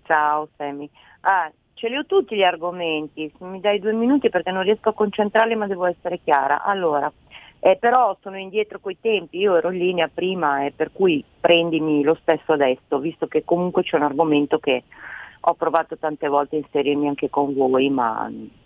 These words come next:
vabbè. Allora, il primo è la storia del vaccino. Io, mm, non sono intenzionata a farlo. Premetto, ho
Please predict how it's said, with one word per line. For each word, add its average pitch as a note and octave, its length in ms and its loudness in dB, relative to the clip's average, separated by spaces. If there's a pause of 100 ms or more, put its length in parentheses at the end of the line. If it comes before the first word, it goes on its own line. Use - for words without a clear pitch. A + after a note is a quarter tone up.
vabbè. B2 300 0 (520)
Allora, E3 500 2
il F#3 140 -10
primo A#3+ 400 2
è D3 160 2
la D3+ 160 -4
storia G3 240 -2
del F3 140 -4
vaccino. C3 680 -4
Io, A3 360 2 (100)
mm, F3 280 -6
non E3+ 280 0
sono D#3 160 -2
intenzionata D3 640 -2
a C#3+ 80 -4
farlo. A#2 480 -2 (600)
Premetto, D#3+ 720 0
ho F#3 300 4